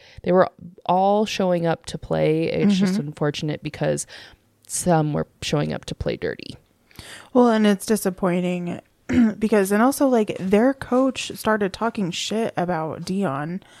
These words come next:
Speaker 2: like,
Speaker 1: Mm-hmm.
Speaker 2: midweek last week, and it's like, you fucking started the shit talking. First of all, like, you, like, and even Dion, Dion was like, "It was gonna be a fun game. Like, we were just gonna, it was gonna be, like, state to state. You know, we were just gonna, like,
Speaker 1: Mm-hmm.
Speaker 2: it was gonna be cute." And then, like,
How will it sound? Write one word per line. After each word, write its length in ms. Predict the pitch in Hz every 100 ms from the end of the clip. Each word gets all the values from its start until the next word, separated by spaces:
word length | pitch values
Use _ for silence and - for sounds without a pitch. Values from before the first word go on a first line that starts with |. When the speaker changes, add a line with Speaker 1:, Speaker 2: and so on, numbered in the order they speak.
| - -
Speaker 2:
like, 180 | - -
Speaker 1:
Mm-hmm. 160 | 180 180
Speaker 2:
midweek 600 | 185 190 160 170 214 -
last 280 | 214 226 240
week, 220 | 240 233
and 80 | 226
it's 140 | 196
like, 160 | 190 185
you 180 | 190 285
fucking 440 | - 359 359 320
started 640 | - - - 220 294 285 226
the 220 | 185 190
shit 180 | - 180
talking. 440 | - - 78 95 - - - -
First 160 | 196 170
of 40 |
all, 40 | 143
like, 100 | 180
you, 220 | 220 220 - - -
like, 120 | 233
and 180 | 220 226
even 240 | 254 269
Dion, 280 | 196 196 226 -
Dion 340 | 190 208 214 151
was 160 | 131 -
like, 180 | 107 -
"It 60 | 196
was 120 | 247
gonna 180 | 359 339
be 120 | 285
a 60 |
fun 280 | 220 233 233
game. 280 | 185 208 214
Like, 200 | 139 113
we 120 | 151
were 220 | 190 226 220
just 200 | 208 -
gonna, 240 | 202 196
it 40 | 185
was 120 | 180
gonna 160 | 175 165
be, 140 | 156
like, 200 | 151 175
state 260 | - 233 220
to 100 | 202
state. 320 | - 220 139
You 60 | 175
know, 100 | 170
we 100 | 196
were 100 | 190
just 220 | 190 202
gonna, 280 | 202 190 175
like, 220 | 175 160 160
Speaker 1:
Mm-hmm. 160 | 165
Speaker 2:
it 280 | 170 - -
was 120 | 220
gonna 180 | 214 214
be 120 | 196
cute." 380 | 190 - 247 214 -
And 140 | 220
then, 160 | 208 202
like, 320 | 196 185 -